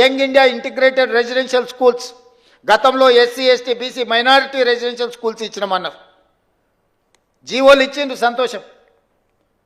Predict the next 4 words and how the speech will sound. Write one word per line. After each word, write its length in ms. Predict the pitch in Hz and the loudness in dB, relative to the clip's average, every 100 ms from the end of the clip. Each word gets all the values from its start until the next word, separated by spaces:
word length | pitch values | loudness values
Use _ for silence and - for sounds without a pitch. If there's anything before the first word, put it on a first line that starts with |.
| _ _ _ _ _ | _ _ _ _ _
అడ్మినిస్ట్రేటివ్ 580 | 185 226 262 277 277 269 247 | -4 -4 -4 0 0 0 0
శాంక్షన్ 380 | 277 269 285 277 | 0 0 -4 -4
ఇచ్చిండ్రు, 260 | 269 247 247 | -6 -4 -2
సంతోషం. 380 | 226 226 220 | -2 -2 -6